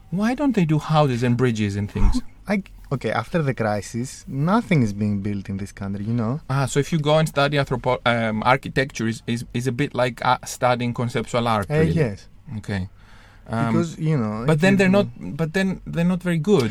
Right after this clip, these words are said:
Speaker 2: No, no, no. If you do, like, art with, uh, like, refugees and L G B T,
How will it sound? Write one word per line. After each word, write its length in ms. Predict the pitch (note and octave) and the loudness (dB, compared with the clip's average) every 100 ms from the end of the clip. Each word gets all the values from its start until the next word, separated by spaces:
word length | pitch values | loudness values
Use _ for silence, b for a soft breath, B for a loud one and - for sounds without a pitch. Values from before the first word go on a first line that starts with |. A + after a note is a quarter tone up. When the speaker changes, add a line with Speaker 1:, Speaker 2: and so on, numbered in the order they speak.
| G2+ | 2
Speaker 2:
No, 80 | D#3 | 4
no, 180 | F3 E3+ | 6 4
no. 220 | A#2+ A2+ - | 2 0 -2
If 240 | B2 - | -4 -2
you 80 | D#3 | -4
do, 200 | C3 C3+ | -2 -2
like, 300 | A2+ G#2 G#2 | 0 -2 -2
art 320 | A2 A2+ A2+ | 0 0 0
with, 280 | A2 G2+ - | -6 -8 -10
uh, 280 | A2+ A2+ - A2 | -10 -8 -8 -6
like, 240 | G#2 G2+ | -8 -6
refugees 1000 | A2 G#2+ - A#2 A2+ A2 G#2+ A2 G#2+ - | -8 -6 -6 -6 -4 -4 -2 -2 -4 -6
and 340 | G#2+ G2+ G2+ G2+ B B | -6 -6 -6 -8 B B
L 100 | - | -8
G 140 | G2+ A2 | -6 -6
B 180 | A2+ A#2 | -8 -10
T, 100 | - | -6